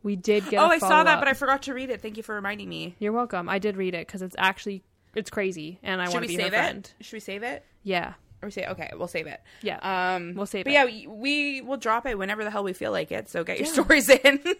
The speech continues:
Speaker 2: <laughs>
Speaker 1: <laughs>
Speaker 2: There's literally no schedule here. We're just like, "Hey, you wanna do spooky tales?" Done. <laughs>
Speaker 1: Yeah. We're, there's no rules in twenty twenty, you guys. Absolutely none.
Speaker 2: F-, absolutely not. Fuck
Speaker 1: No.
Speaker 2: it. <laughs> Uh, and with that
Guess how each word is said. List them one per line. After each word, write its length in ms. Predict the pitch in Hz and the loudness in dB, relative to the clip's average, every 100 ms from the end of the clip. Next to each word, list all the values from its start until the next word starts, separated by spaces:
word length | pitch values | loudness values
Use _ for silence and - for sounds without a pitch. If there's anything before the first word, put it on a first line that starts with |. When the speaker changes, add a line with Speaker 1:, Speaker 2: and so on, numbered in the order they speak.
| 339 | -4
Speaker 2:
<laughs> 220 | - 247 240 - - - | -2 -2 -2 -16 -16 -8
Speaker 1:
<laughs> 720 | 294 - 330 - - 453 415 | -6 -6 -10 -10 -20 -18 -2
Speaker 2:
There's 180 | 330 294 | 0 2
literally 340 | 320 339 381 | 4 4 4
no 160 | 294 277 | 4 2
schedule 380 | - 220 208 | 4 2 2
here. 280 | 208 208 165 | 0 4 4
We're 100 | 175 | 4
just 140 | 202 214 | -2 -6
like, 100 | 226 | -4
"Hey, 120 | 247 | -4
you 60 | 214 | -2
wanna 120 | 208 | -4
do 140 | 247 | -6
spooky 340 | 240 - 190 208 | -8 -8 -6 -4
tales?" 360 | 240 240 240 | 0 0 0
Done. 380 | - 185 156 - - - | -2 -2 -2 -4 -12 -2
<laughs> 100 | 285 | 2
Speaker 1:
Yeah. 200 | 233 - 311 - 294 _ - _ _ | 2 0 -4 -8 -16 _ -20 _ _
We're, 200 | 220 220 | 4 4
there's 260 | 233 - 247 | 4 0 2
no 140 | 262 302 | 2 2
rules 360 | 233 226 233 | 4 4 4
in 80 | 208 | 0
twenty 260 | - 202 185 | -4 -4 -4
twenty, 260 | - 180 165 | -4 -6 -6
you 60 | |
guys. 420 | 170 92 - 214 - | -8 -10 -10 -12 -2
Absolutely 460 | 202 - 202 - | -2 -2 -10 -8
none. 180 | 196 185 | -6 -8
Speaker 2:
F-, 80 | - - | -8 -4
absolutely 540 | 330 - 277 240 180 | -4 -4 -6 -4 -4
not. 380 | 175 185 160 - | -2 0 -2 -4
Fuck 240 | - - | -4 -4
Speaker 1:
No. 80 | 190 | -2
Speaker 2:
it. 260 | 196 - - 320 381 - - | -4 -4 -6 -6 -6 -4 -8
<laughs> 40 | - - - - - | -8 -20 -20 -20 -4
Uh, 340 | 277 277 262 247 | 0 4 4 2
and 140 | 269 | -2
with 180 | 311 311 | -4 0
that 420 | 226 196 220 - | 2 4 2 0